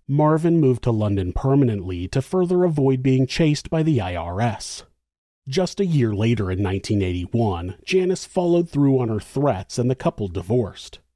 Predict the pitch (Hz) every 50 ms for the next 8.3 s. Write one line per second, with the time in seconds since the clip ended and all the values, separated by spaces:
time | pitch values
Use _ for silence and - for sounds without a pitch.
0 | _ _ _ _ 127 113 117 113 117 113 104 104 101 90 95 101 107 113 113 117
1 | 107 107 92 92 90 - - 120 113 117 131 139 147 - - 160 156 156 160 160
2 | 151 147 147 - - 131 123 117 - - 139 135 143 135 113 95 90 90 98 110
3 | 120 - - - - 156 156 - - 156 - - 127 - - - 143 135 135 127
4 | - - 135 120 - 135 131 123 - 135 127 127 120 110 110 107 104 110 131 139
5 | 131 110 92 90 92 92 101 98 - - 185 185 - 185 175 170 170 160 147 156
6 | 139 - - - 170 175 170 - - 127 120 127 123 - - 131 131 131 127 -
7 | - - - 160 160 - - 98 92 85 - 95 104 110 113 113 110 98 87 90
8 | 82 82 - - -